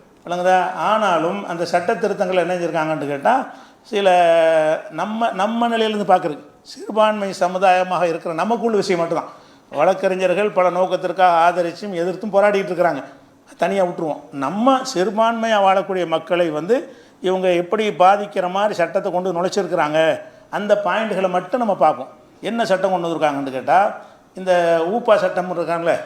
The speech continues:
யூ ஏ பி, அதாவது, அஹ், நம்ம சென்ட்ரல்லேருந்து எடுத்து போ-, குடிச்சு போவாங்கல்ல, அந்த சட்டத்தின்படி ஒருத்தரை கைது பண்ணாருன்னு சொன்னா, அக்கு-, நிரபராதின்னு அவர் தான் நிரூபிக்கணும்.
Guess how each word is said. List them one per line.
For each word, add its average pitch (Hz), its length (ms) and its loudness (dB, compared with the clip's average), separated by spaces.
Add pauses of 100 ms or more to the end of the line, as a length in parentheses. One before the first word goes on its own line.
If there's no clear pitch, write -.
(140)
யூ 170 120 -6
ஏ 170 100 0
பி, 170 240 -8
அதாவது, 160 440 2 (520)
அஹ், 160 240 0
நம்ம 156 240 -2
சென்ட்ரல்லேருந்து 165 680 -2
எடுத்து 151 200 -4
போ-, 151 240 -6
குடிச்சு 160 300 -10
போவாங்கல்ல, 151 400 -2 (400)
அந்த 208 300 0
சட்டத்தின்படி 214 580 0
ஒருத்தரை 180 260 0
கைது 185 280 0
பண்ணாருன்னு 151 400 -2
சொன்னா, 147 340 -2 (720)
அக்கு-, 165 340 -2 (480)
நிரபராதின்னு 208 640 2
அவர் 202 180 2
தான் 208 120 0
நிரூபிக்கணும். 180 440 -4